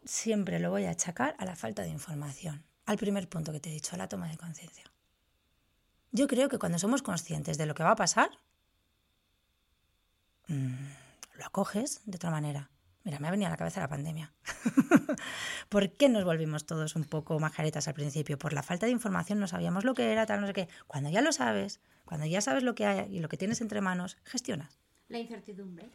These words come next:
Speaker 1: Por supuesto. Los miedos. ¿Qué son los miedos? Buah. Si la mamá está transitando unos auténticos cambios, el papá está, o la otra mamá está, o la pareja, eh, no sabe cómo adaptarse, no sabe cómo ver. Es como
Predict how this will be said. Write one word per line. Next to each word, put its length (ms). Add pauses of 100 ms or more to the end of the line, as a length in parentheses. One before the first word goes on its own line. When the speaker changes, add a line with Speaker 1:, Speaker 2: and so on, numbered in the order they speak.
Speaker 1:
Por 140
supuesto. 440 (180)
Los 200
miedos. 480 (160)
¿Qué 120
son 100
los 140
miedos? 400 (220)
Buah. 540 (1600)
Si 140
la 100
mamá 380
está 360 (560)
transitando 800
unos 300
auténticos 600
cambios, 720 (160)
el 140
papá 280
está, 380
o 100
la 100
otra 160
mamá 240
está, 200
o 40
la 100
pareja, 480 (400)
eh, 440
no 140
sabe 240
cómo 160
adaptarse, 380
no 60
sabe 180
cómo 200
ver. 200
Es 100
como 420